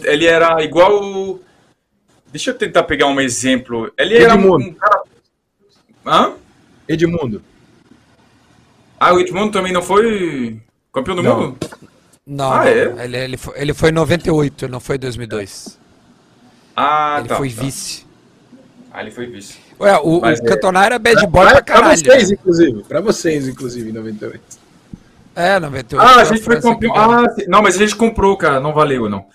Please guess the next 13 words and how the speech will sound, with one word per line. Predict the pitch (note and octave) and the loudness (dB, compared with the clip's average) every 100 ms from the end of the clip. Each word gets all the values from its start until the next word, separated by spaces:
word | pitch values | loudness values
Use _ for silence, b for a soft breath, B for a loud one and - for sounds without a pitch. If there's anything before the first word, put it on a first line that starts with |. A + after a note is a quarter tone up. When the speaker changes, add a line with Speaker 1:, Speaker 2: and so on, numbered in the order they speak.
| b b b b b _ - | b b b b b _ -8
Speaker 1:
E | A2+ A2+ G#2+ - - F3+ - E3 F3+ | -4 -2 -2 -2 0 -2 -2 -4 -4
Speaker 3:
<laughs> | - - - - A4+ - | -6 -6 -8 -8 -4 -4
A | D3+ F3 | 0 2
Speaker 1:
tô | |
Speaker 3:
Nike. | F#3+ G3+ F#3 | 6 6 6
Speaker 1:
falando, | F3 F#3+ - - - - G#3 B B | 4 2 -4 -16 -16 -18 -18 B B
tô | D#3 | -6
falando | D#3 F#3 F3+ | 0 2 2
de | F3+ | -4
copas | F3 G3+ G3+ G#3 E3 | 2 2 4 2 0
reais, | E3 F#3+ F3+ E3 | 0 4 4 2
assim, | D#3 - - D3+ C#3 | -2 -6 -8 -10 -8
merecidas. | C#3 F3 F3 - F#3 C3 G#2+ - | -2 2 2 2 -2 -4 -6 -10